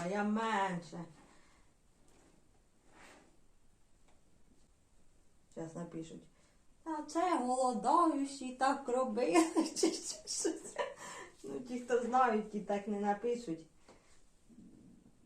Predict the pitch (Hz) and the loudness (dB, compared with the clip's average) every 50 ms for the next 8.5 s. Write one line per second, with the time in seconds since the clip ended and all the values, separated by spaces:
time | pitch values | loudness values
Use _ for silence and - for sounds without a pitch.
0 | - - - 180 180 175 - 196 196 180 - - 202 190 180 190 202 190 - 208 | -10 -8 -4 -4 -4 -4 -4 -6 -6 -6 -4 -2 -2 -2 -2 -2 -6 -6 -4 -4
1 | 196 190 196 202 214 226 233 226 214 185 175 - 196 180 165 170 180 170 - - | -4 -2 0 0 0 0 2 0 0 -2 -4 -4 -6 -6 -4 -2 -4 -4 -4 -6
2 | 175 165 - - 160 151 - - 208 196 - 180 180 165 170 175 175 175 - 180 | -8 -8 -6 -8 -10 -14 -12 -14 -14 -12 -8 -8 -8 -6 -6 -8 -10 -10 -10 -12
3 | 170 160 160 160 - - - 160 - - - - - - - _ - _ - _ | -10 -10 -12 -14 -14 -18 -20 -20 -20 -20 -20 -20 -20 -20 -20 _ -20 _ -20 _
4 | - _ _ _ _ _ _ _ _ _ _ _ _ - - - - - _ - | -20 _ _ _ _ _ _ _ _ _ _ _ _ -20 -20 -20 -20 -20 _ -20
5 | - _ _ - 175 170 - 208 214 208 240 226 226 226 220 220 233 233 220 226 | -20 _ _ -16 -16 -12 -10 -10 -4 -2 0 2 4 2 2 2 0 0 0 0
6 | 214 202 - - - - - - - _ - - 196 196 190 180 156 156 160 156 | -2 -4 -6 -8 -14 -20 -20 -20 -20 _ -14 -8 -2 0 0 0 0 -2 -6 -6
7 | 170 165 165 160 165 160 160 156 - - 160 156 - 190 190 185 185 185 185 185 | -6 -6 -4 -4 -4 -6 -6 -8 -10 -14 -16 -8 -2 0 0 2 2 0 0 -2
8 | 180 180 180 - 185 - - 160 175 185 | -2 -2 -2 -4 -6 -6 -6 -6 -6 -6